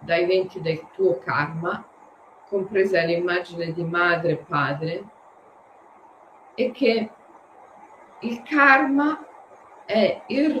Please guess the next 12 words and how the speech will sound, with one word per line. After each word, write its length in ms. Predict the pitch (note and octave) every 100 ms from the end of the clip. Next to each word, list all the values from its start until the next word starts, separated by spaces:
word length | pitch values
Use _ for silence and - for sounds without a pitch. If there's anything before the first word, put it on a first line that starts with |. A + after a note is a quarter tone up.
| G#3+
ricordo 1080 | G#3+ - A3 E3 D#3+ E3 E3 D#3+ F#3+ G#3+ - - - - - _ - - - - - -
di 280 | D#3+ G#3+ A3
tutti 400 | - F#4+ - A#3+
quegli 340 | - A#3 G3+ F#3
attaccamenti, 1200 | G3+ - G3 - A3 F#3+ E3+ E3+ D#3 D#3 - -
quelle 300 | G#3 G3 F#3+
resistenze 1040 | F#3+ G3 F#3+ - - - F#3+ G3 F#3+ - D3+
all'amore 840 | D3 C#3+ C#3+ D3 B2 A2+ A2 C#3+ - - - - - -
che 220 | A3 A3+
tu 200 | - G#3+
devi 320 | D3+ F3 D#3+ E3+
sciogliere. 840 | - - - - - - - -